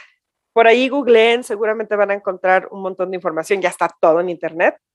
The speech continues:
pero eso es mega importante y que estén midiendo absolutamente todas las interacciones de las personas que entran a su página. Las páginas web sí sirven,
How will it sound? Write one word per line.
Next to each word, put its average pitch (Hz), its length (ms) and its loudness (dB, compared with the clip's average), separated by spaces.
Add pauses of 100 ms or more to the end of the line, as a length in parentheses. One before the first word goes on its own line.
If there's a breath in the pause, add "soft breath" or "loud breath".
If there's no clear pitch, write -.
(580)
pero 226 200 4
eso 226 140 -2
es 208 140 -12
mega 208 400 2
importante 185 760 -4
y 220 120 -8
que - 120 0
estén 220 500 2
midiendo 226 400 -4
absolutamente 208 720 -4
todas 202 180 0
las 202 160 -2
interacciones 185 600 -6
de 190 80 -6
las 180 140 -8
personas 175 420 -6
que 180 80 -4
entran 175 240 -4
a 170 60 -6
su 170 140 -20
página. 165 460 -8
Las 175 180 -6
páginas 214 440 -2
web 196 160 -2
sí 202 200 -12
sirven, 202 480 -2